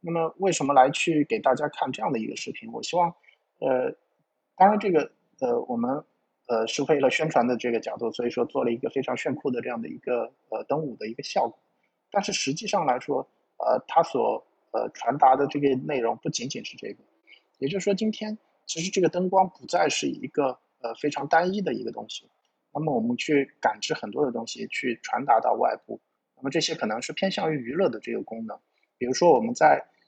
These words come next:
呃，这个直播会，呃，直播的时候，可能大家，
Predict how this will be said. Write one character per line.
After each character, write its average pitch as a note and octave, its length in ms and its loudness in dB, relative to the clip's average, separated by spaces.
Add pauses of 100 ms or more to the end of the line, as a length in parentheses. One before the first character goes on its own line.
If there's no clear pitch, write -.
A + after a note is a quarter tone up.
呃， A2+ 220 2
这 B2+ 200 -2
个 A#2+ 380 0
直 - 140 -4
播 D#3+ 140 2
会， F3 280 4
呃， B2+ 100 0
直 B2 140 -4
播 D#3+ 160 0
的 F#3 100 -2
时 - 120 -6
候， G#2 120 -2
可 - 140 -8
能 - 160 -4
大 C#3+ 120 4
家， C#3+ 220 8